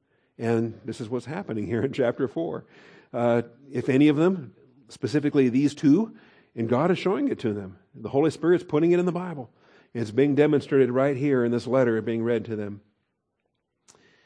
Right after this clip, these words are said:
So whatever their disagreement was, who knows? You know, we want to sit here for the next half hour. We could throw out ideas. I'll give you my ideas. You give me your ideas. And they're no better or worse than anybody else's ideas.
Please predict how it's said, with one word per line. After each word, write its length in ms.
So 100
whatever 320
their 100
disagreement 560
was, 480
who 140
knows? 460
You 140
know, 240
we 80
want 120
to 40
sit 140
here 100
for 100
the 80
next 180
half 220
hour. 200
We 80
could 120
throw 220
out 80
ideas. 540
I'll 80
give 140
you 60
my 220
ideas. 380
You 60
give 140
me 60
your 180
ideas. 520
And 240
they're 200
no 200
better 280
or 60
worse 260
than 80
anybody 220
else's 300
ideas. 420